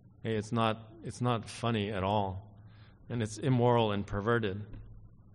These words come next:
Uh, let's, let's not be laughing at what God says is completely gross. And that's, that's not abandoning Jesus, right? That's standing with and for Jesus and righteousness as an example.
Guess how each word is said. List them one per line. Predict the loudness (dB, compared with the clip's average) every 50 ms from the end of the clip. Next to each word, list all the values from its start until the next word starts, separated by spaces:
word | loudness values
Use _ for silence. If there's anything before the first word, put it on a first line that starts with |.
| -18 -10 -6
Uh, | -4 -2
let's, | 0 0 -2 -2 -4 -2
let's | -2 -2 2 4
not | 4 4 4
be | 2 2
laughing | 2 4 6 6 6 6 4 2 0 0 0 0 -2 -4 -4
at | -4 -4 -2
what | 0 -2 -2 -2 0
God | 2 4 4 6 4 4 2 0 -2 -4 -8 -14 -16 -16 -12
says | -6 -4 -4 -2 -2
is | -2 -4 -4 -4 -6 -10 -12 -14 -16 -18 -20 -20 -16 -10
completely | -8 -6 -4 -2 -2 0 0 -2 -2
gross. | -2 -2 0 2 2 2 2 0 -4 -10 -14 -16 -20 -20 -20 -20 -20 -20 -20 -20 -20 -20 -20 -20 -20 -20 -20 -20 -20 -20 -20 -20 -20 -20 -20 -20 -14 -6 -2
And | 0 4
that's, | 4 4 2 2 -2 -6 -6 -10 -16 -20 -20 -12 -4
that's | -2 -2 0 0 2
not | 2 4 4
abandoning | 4 4 4 4 4 4 2 2 2 2 0 2
Jesus, | 2 2 2 2 0 -2 -2 0
right? | 2 2 2 2 0 -4 -6 -6 -2
That's | -2 -2 -2 -4 -8 -10 -10 -12 -12
standing | -8 -2 2 4 4 6 4 4 4
with | 4 4 4 2 0 -4 -10 -10 -6
and | -6 -6 -6
for | -4 0 2 4 4 4 2 0 -2 -6 -10 -14 -12 -8 -6
Jesus | -2 0 2 2 2 0 -2 -6 -6
and | -4 -2 0 0
righteousness | 0 0 0 -2 -6 -6 -4 -4 -4 -4 -4 -8 -12 -20 -20 -20 -20 -20 -20 -20 -20 -20 -12 -6
as | -4 -2 0
an | 0
example. | 0 0 2 2 2 2 0 -2 -4 -4 -6